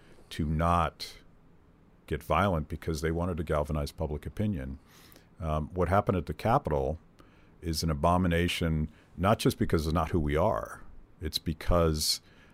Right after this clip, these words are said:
the tactic of violence is now galvali-, galvanizing the American public away from whatever their cause was.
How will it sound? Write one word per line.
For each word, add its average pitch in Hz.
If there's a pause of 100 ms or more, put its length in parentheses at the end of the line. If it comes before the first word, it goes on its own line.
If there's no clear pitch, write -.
the 76
tactic -
of 80
violence 71 (320)
is 82
now 110
galvali-, 107
galvanizing 98
the 85
American 90
public 104
away 87 (480)
from 87
whatever 85
their 82
cause 80
was. -